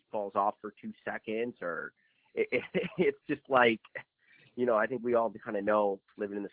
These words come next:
covid world by now, how easily this spreads, and it's just like, yeah, the players can be doing everything they can, and it's, it's still not enough.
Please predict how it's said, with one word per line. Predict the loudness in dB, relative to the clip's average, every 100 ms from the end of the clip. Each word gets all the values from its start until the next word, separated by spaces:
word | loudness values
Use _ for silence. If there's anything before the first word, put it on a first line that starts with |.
| -6
covid | -6 -4
world | -4 0
by | -2
now, | 0 -4
how | -6 -12
easily | -12 -16 -14 -12
this | -10 -10 _
spreads, | 4 6 8 8 6
and | 2
it's | 2 2
just | -6 -6 -4
like, | -2 0 -4 _ _ _ _ _ _ _ _ _ _ _ 2
yeah, | 4
the | 4
players | 4 4 4
can | 0
be | 0
doing | 2 2
everything | 0 -6 -8
they | -6 -8
can, | -8 -6 -6 -10 -20 _
and | -4 -2 -2 -4
it's, | -6 -8 -14
it's | -14 -14 -2
still | 2 4
not | 6 4
enough. | 4 -2 -4